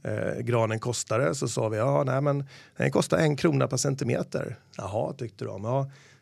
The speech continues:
Och så fick de sträcka upp sin arm och så var de ju alltid då liksom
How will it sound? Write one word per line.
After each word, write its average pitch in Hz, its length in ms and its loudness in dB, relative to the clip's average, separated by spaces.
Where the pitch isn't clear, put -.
Och 120 140 0
så 131 120 -2
fick 143 120 2
de 160 80 6
sträcka 143 280 2
upp 135 160 4
sin 123 140 2
arm 131 360 4
och 117 80 0
så 135 100 -2
var 131 140 2
de 135 140 4
ju 131 60 6
alltid 123 280 2
då 107 120 2
liksom 101 480 -2